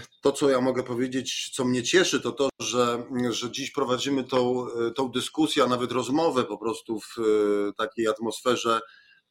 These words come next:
no, jednak życzliwości i nastawienia na rozwiązywanie proble-, problemów portu i pewne pierwsze kroki,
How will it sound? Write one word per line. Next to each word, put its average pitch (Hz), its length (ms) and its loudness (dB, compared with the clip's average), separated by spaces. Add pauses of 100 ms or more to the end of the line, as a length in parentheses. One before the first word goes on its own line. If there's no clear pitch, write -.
(420)
no, 113 80 -4
jednak 131 220 0
życzliwości 131 720 2
i 131 60 2
nastawienia 127 540 2
na 120 360 2
rozwiązywanie 117 640 -2
proble-, 117 400 -2
problemów 120 480 -2
portu 110 680 -2
i 117 320 -4 (180)
pewne 120 380 0
pierwsze 127 380 2
kroki, 127 580 0